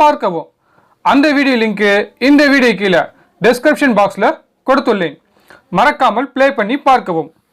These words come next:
ஓகே, குட். இந்த வீடியோவில் காட்டப்படும் அனைத்து ராசி கட்டமும்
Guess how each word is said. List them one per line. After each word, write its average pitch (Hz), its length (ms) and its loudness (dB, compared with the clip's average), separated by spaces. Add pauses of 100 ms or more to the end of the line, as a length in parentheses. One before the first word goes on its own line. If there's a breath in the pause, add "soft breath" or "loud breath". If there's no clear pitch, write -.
(1120)
ஓகே, 294 180 0 (880)
குட். 185 220 0 (1000 soft breath)
இந்த 262 160 4 (100)
வீடியோவில் 254 440 0 (340)
காட்டப்படும் 240 600 0 (400)
அனைத்து 302 480 0 (100)
ராசி 262 380 2
கட்டமும் 190 400 -2